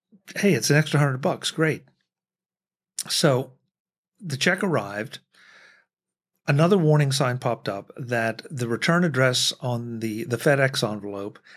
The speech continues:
and it was not mailed by U S Postal Service. So if, if, if it, if it was legitimate, um, it would have, I think it would have probably been sent by regular mail. Um, but with the FedEx thing,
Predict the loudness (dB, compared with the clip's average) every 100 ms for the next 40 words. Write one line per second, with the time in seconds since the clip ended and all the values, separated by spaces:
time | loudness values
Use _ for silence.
0 | -6 -4 0 2 2 2 2 2 0 -2
1 | -2 0 0 0 0 -2 -2 -2 -2 -2
2 | -4 -4 -6 -6 -10 -20 -20 -10 -2 2
3 | 4 4 2 -2 -4 -4 -6 -6 -10 -10
4 | -12 -4 -4 -4 -8 -12 -12 -16 -20 _
5 | _ -6 -6 0 0 0 -2 -4 -2 -2
6 | -2 2 4 4 4 2 0 -2 -6 -8
7 | -12 -20 -20 -20 -6 -2 0 -2 -2 0
8 | 0 -2 -6 _ _ -2 2 4 4 2
9 | 0 0 0 2 2 0 -2 -10 -6 0
10 | 0 -2 -4 -2 -4 -6 -2 0 0 -2
11 | -4 -6 -8 -8 -12 -20 -20 -20 _ -8
12 | -6 -8 0 2 2 -2 _ _ _ _
13 | -2 -2 0 0 2 2 2 -2 -2 0
14 | -2